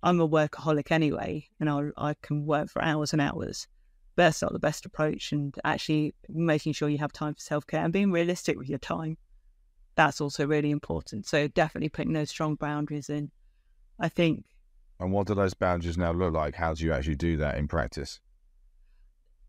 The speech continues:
Speaker 1: In practice, I don't say I've necessarily got that right. I'm just in the middle of finishing off writing my book, so I've been working every hour possible, but it's basically not working more hours than you should do, having time for your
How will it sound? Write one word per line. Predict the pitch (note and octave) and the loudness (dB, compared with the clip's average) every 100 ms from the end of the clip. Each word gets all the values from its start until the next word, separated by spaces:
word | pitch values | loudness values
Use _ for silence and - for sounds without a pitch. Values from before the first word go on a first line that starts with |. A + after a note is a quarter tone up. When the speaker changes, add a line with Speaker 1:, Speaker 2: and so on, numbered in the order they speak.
| _ - | _ 0
Speaker 1:
In | F#3+ F#3 | 0 2
practice, | F#3+ F3 - E3 - - | 0 -2 -4 -8 -10 -6
I | E3+ E3+ | -2 2
don't | A#3+ - | 0 2
say | A#3 G3+ | 2 4
I've | |
necessarily | G3 F#3 F3+ F#3+ E3 E3 | 2 -2 -2 0 0 0
got | E3 D#3+ | 0 -2
that | E3 | 0
right. | E3 D#3+ | 0 -2
I'm | D#3+ | 0
just | F3 F3 | -2 -2
in | G3+ | -2
the | F#3 | 0
middle | F3+ F3 | 0 0
of | - | 0
finishing | F#3 - F3+ | -2 -2 -2
off | E3+ - | -2 -2
writing | E3+ D#3+ | -2 0
my | E3 D#3+ | -2 0
book, | F#3+ F3 - | 2 2 0
so | - F#3 E3 | -4 0 0
I've | E3 - | 0 -2
been | E3 | -2
working | E3 E3+ - D#3+ | 2 2 2 0
every | E3+ D#3 | 2 2
hour | D#3 D#3 | 0 -2
possible, | - E3 - E3+ D#3 | -2 -4 -4 -8 -2
but | E3 - _ _ _ _ _ _ - - _ - | -2 -2 _ _ _ _ _ _ -20 -20 _ -2
it's | F#3 G3 - _ - - | 0 0 -6 _ -8 2
basically | G3+ G3+ - - D#3 D3+ | 4 4 0 0 2 2
not | D3 D3+ | 2 2
working | E3 D#3+ - D#3+ | 2 0 0 0
more | D#3 D#3 | 0 0
hours | D3+ D#3 D3+ | -2 -2 -4
than | D3+ | -4
you | D3 | -4
should | - D3+ | -4 -2
do, | D#3 | -2
having | D3+ E3 D#3 | 0 0 0
time | - D#3+ D#3+ | -2 -2 -2
for | |
your | D#3+ | -2